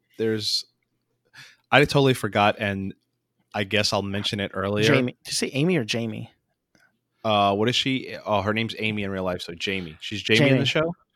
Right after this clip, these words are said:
Speaker 2: Yeah, Ja-, or, yeah, right? Yeah, Jamie.
Speaker 1: Jamie, Jamie. Uh, little, little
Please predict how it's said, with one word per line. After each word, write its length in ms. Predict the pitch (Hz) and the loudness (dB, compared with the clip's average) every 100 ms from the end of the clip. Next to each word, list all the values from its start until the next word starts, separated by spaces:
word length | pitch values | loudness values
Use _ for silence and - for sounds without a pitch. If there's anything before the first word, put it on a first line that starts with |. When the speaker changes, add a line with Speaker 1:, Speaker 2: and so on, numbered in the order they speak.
| _ | _
Speaker 2:
Yeah, 180 | 131 123 | 0 0
Ja-, 140 | 113 127 - 131 | 0 -6 -4 -4
or, 200 | 131 - | -4 -4
yeah, 260 | 151 139 120 - _ _ _ | 4 4 4 -4 _ _ _
right? 220 | 143 196 - _ _ - | -6 -6 -8 _ _ 0
Yeah, 220 | 120 110 _ - | 2 2 _ 0
Jamie. 240 | 160 123 | 2 2
Speaker 1:
Jamie, 300 | 104 95 92 - | -2 -6 -10 -10
Jamie. 200 | 95 92 _ _ _ _ _ _ _ _ _ - - - - _ | -10 -10 _ _ _ _ _ _ _ _ _ -16 -16 -20 -20 _
Uh, 380 | 107 95 92 95 - _ _ _ _ - | 2 2 0 -2 -8 _ _ _ _ -4
little, 380 | 127 135 139 120 | 2 4 4 4
little 500 | 120 123 120 117 | 2 4 2 0